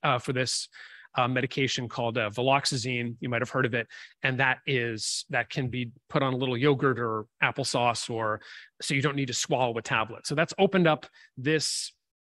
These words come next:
this medication, this mechanism of action to a larger group of individuals who can't swallow capsules and could be a, therefore really something worth considering and worth trying. Um, the big side effects to watch for of this medicine:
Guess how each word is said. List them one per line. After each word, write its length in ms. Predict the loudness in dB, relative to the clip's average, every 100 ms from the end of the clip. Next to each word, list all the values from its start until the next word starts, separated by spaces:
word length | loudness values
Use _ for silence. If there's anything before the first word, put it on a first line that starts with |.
| _ _
this 360 | -4 -2 -2 -4
medication, 760 | 0 2 2 2 2 2 0
this 340 | 0 -2 -4 -4
mechanism 640 | 0 2 2 4 4 4 2
of 60 |
action 560 | 2 0 -2 -2 -2 -4 -10 _ _ _ _
to 340 | -4 0 0 -4 -10
a 200 | -8 -10 -4
larger 320 | 0 2 2
group 240 | 0 0 0
of 100 | 0
individuals 540 | 0 0 0 -2 -4
who 60 | -4
can't 220 | -4 -4
swallow 540 | -2 -2 0 -2 -6 -12 _
capsules 400 | -2 0 0 -2
and 140 | -4
could 260 | 0 2 4
be 300 | 4 4 0 -6 -20 _
a, 60 | -6 -4
therefore 460 | 2 0 2 2 2
really 360 | 2 0 -4 -4
something 280 | 0 0 2
worth 200 | 0 -2
considering 480 | -4 -4 -2 -2 -2
and 80 | -4
worth 160 | -6
trying. 360 | -6 -6 -6 -12 _ -20 -18 -16 -18 -4
Um, 220 | 0 0 -2 -2
the 160 | 0
big 200 | 4 4
side 220 | 4 2 2
effects 280 | 0 -2
to 80 | 0
watch 200 | 2 2
for 200 | 2 -2
of 60 | 0
this 180 | -2 -2
medicine: 520 | 0 0 0 -4 -6